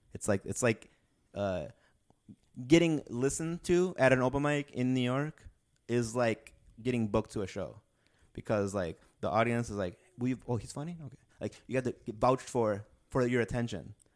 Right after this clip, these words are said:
because otherwise the comics will just keep talking to each other. But if, like, someone is like, "Hey, he's funny,"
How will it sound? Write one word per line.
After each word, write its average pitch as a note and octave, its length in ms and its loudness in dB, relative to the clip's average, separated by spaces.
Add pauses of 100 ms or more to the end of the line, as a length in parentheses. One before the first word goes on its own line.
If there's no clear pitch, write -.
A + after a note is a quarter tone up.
(100)
because G#2+ 420 0
otherwise B2+ 400 4
the A2+ 80 -4
comics A#2 280 -6
will A#2 60 -4
just G#2 120 -6
keep G#2 140 0
talking G2 400 -2
to F#2+ 60 -6
each F#2 120 -8
other. E2+ 260 -12 (440)
But G2+ 140 2
if, G2+ 120 0
like, F2+ 220 -2
someone B2+ 380 4
is A#2+ 120 0
like, G#2+ 140 0
"Hey, A#2+ 160 -2
he's A#2+ 140 -6
funny," A2+ 300 -10